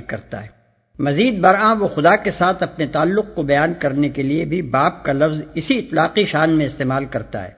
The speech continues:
اس تعلق کے بارے میں وہ اپنے آپ کو منفرد نہیں سمجھتا تھا، بلکہ ابتدائی دور میں دوسرے انسانوں کو بھی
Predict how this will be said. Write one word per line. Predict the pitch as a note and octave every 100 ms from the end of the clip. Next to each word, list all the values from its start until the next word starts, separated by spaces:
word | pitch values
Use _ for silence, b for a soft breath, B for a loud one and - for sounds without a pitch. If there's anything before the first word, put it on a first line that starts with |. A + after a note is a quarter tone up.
| _ _ _ _ _
اس | F3 -
تعلق | F3 G3+ C4+ C4
کے | A#3+
بارے | G#3 G#3+ B3
میں | B3
وہ | A#3
اپنے | G3+ F#3 E3+
آپ | F#3+ G#3
کو | A3
منفرد | F#3+ D#3+ D#3+ G#3+ G3
نہیں | A#3+
سمجھتا | B3+ D#3 C3+ - C3
تھا، | A2+ A2+ - _ _ _ -
بلکہ | D#3+ E3 F#3+
ابتدائی | D3 D3+ D#3 G#3
دور | F3+ E3+ F#3+
میں | G3 G3
دوسرے | D3+ D#3+ F3+ E3+
انسانوں | D3 C3+ D3 F#3
کو | F#3 C#3
بھی | D3+